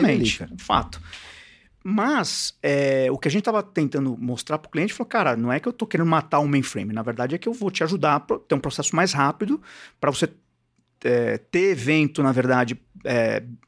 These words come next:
Speaker 2: que hoje você não tem, porque você tem um legado que te impossibilita fazer isso, e, cara, obviamente, consequentemente, ia te dar uma redução de custo, porque, puto, o Kafka ia tratar algumas coisas que você não ia passar pro mainframe, e, obviamente, você ia ter menos mips.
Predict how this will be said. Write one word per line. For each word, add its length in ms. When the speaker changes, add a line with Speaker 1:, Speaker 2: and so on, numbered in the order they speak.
Speaker 2:
que 100
hoje 140
você 140
não 140
tem, 200
porque 280
você 100
tem 160
um 60
legado 520
que 360
te 180
impossibilita 640
fazer 240
isso, 420
e, 60
cara, 400
obviamente, 580
consequentemente, 600
ia 20
te 120
dar 140
uma 180
redução 240
de 100
custo, 340
porque, 240
puto, 340
o 20
Kafka 320
ia 80
tratar 240
algumas 320
coisas 240
que 60
você 60
não 60
ia 40
passar 220
pro 120
mainframe, 460
e, 40
obviamente, 320
você 60
ia 40
ter 80
menos 200
mips. 440